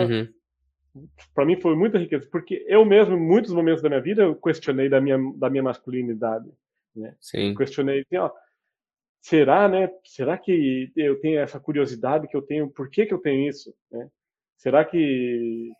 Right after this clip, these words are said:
Speaker 2: será que eu sou viado? Porque eu, às vezes, me passa uma
Speaker 1: <laughs>
Speaker 2: fantasia, um
Speaker 1: É, é,
Speaker 2: pensamento,
Speaker 1: é.
Speaker 2: é, louco, e aí uma, vem mais uma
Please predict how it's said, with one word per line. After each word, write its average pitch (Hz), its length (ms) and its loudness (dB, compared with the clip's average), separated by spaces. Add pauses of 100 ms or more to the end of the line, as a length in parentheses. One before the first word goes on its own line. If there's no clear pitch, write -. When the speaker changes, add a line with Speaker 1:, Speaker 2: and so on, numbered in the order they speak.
(400)
Speaker 2:
será 131 180 0
que - 80 -4
eu 170 60 -4
sou 139 340 0
viado? 135 540 -2
Porque - 260 -10
eu, 131 280 -6
às - 120 -6
vezes, 135 240 -2
me 139 180 6
passa 147 280 6
uma 147 120 4
Speaker 1:
<laughs> 139 40 0
Speaker 2:
fantasia, 147 480 2
um - 20 6
Speaker 1:
É, 135 40 6
é, - 20 6
Speaker 2:
pensamento, 165 560 4 (640)
Speaker 1:
é. 117 320 -4
Speaker 2:
é, 117 60 -6
louco, 165 360 4
e 139 120 2
aí 175 440 2
uma, 165 360 0
vem 156 200 2
mais 202 300 6
uma 175 480 4